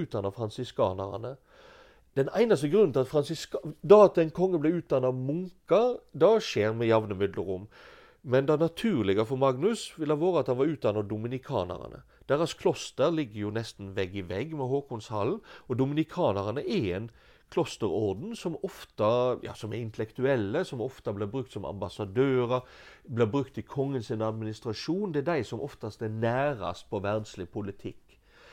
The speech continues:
Men kanskje fordi Magnus er sjukelig, så er det fransiskanerne, de som ofte har medisinsk erfaring, fordi de hjelper de elendigste. Det er der han får utdannelsen sin.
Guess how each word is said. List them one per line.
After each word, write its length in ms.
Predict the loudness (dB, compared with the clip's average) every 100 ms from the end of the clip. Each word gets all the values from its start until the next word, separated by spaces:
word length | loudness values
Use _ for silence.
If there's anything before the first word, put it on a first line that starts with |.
| -20 -20 -20 _ _ _ _ -4
Men 120 | -4
kanskje 500 | 0 -2 -2 -4 -4 0
fordi 260 | 0 2
Magnus 440 | 4 2 2 -2 -4
er 80 | -4
sjukelig, 540 | -4 -6 -4 -2 -2 -6 -12
så 200 | -4 -2
er 220 | 0 -2 -2
det 120 | -4
fransiskanerne, 1000 | -4 -2 -4 2 4 4 2 -2 -2 0
de 200 | 0 0
som 160 | -2 -2
ofte 300 | -4 -4 -2
har 300 | 2 2 2
medisinsk 580 | 0 -2 -4 -6 -6 -8
erfaring, 520 | -8 -2 -2 -2 -6
fordi 220 | -8 -8 -8
de 140 | -8 -4
hjelper 420 | 0 0 0 -8
de 140 | -6 -4
elendigste. 760 | -4 -4 -6 -8 -8 -6 -6 -6 -14 _
Det 120 | -8
er 40 | 2
der 240 | 2 2
han 80 | -2
får 160 | -4 -6
utdannelsen 500 | -6 -8 -10 -14 -12
sin. 300 | -10 -12